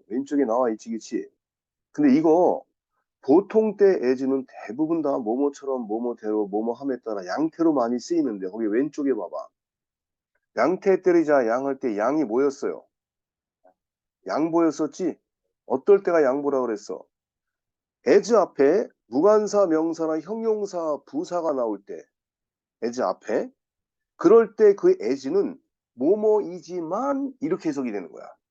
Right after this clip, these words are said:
이, 이렇게 이제 as가 양보로 쓰이는 경우에 예문이 많이 나오지는 않아요.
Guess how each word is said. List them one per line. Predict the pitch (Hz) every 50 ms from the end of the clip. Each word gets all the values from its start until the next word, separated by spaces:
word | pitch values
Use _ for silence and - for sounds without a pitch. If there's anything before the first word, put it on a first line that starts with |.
| _ _ _ _ _ _ _ _ _ _ _ _ _ _ _ _ _ _ _ _ _ _ _ _ _ _ _ _ _ _
이, | 269
이렇게 | 311 311 277 320 370 - - 180 165
이제 | 147 131 147 151 147 110 - - _ _ _ _ _ _ _ _ _ _ _ _ _ -
as가 | 110 139 190 208 214 170 208 214 208 196 208 208 190
양보로 | 135 101 107 131 160 170 196 202 196
쓰이는 | 185 - 185 180 170 165 160 156
경우에 | - 135 139 143 147 151 143 117 98
예문이 | 117 151 170 175 180 180 180 165
많이 | - - - 123 151 185
나오지는 | 196 196 180 175 160 139 151 156 139 -
않아요. | - 101 104 98 82 - -